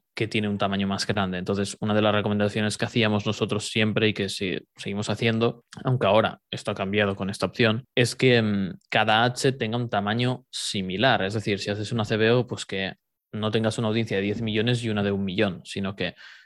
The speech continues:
estén equilibradas entre ellas para que no haya ese sesgo de decir, "Vale, aquí tengo más, más campo abierto para gastar con C P Ms más baratos", eh,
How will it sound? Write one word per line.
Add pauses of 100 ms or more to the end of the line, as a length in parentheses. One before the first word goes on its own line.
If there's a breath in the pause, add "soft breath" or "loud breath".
(160)
estén
equilibradas
entre
ellas
para
que
no
haya
ese
sesgo
de
decir,
"Vale, (300 loud breath)
aquí
tengo
más,
más
campo
abierto
para
gastar
con
C
P
Ms
más
baratos", (440 loud breath)
eh,